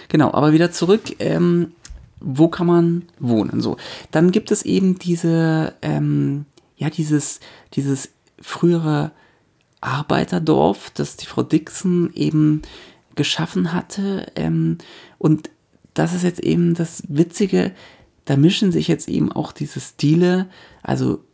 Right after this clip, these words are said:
das Schloss ist ja in diesem, ähm, britischen Tudor-Stil gehalten und die, die, ähm,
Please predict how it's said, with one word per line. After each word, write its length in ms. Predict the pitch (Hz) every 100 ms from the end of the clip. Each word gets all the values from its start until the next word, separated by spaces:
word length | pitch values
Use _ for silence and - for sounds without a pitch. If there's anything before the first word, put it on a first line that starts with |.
| _
das 220 | - 135 -
Schloss 300 | - 165 165
ist 140 | -
ja 100 | 151
in 100 | 139
diesem, 520 | 131 123 117 117 127 - _ _ _ - -
ähm, 100 | - -
britischen 880 | - 156 156 - 139 135 50 - -
Tudor-Stil 1120 | - 196 170 156 - - - 160 165 170 180 180 _ _ _ _ _ - -
gehalten 520 | 151 131 151 - 175
und 200 | 151 151
die, 200 | 147 135 - - - _ -
die, 260 | 139 131
ähm, 540 | - 139 131 123 120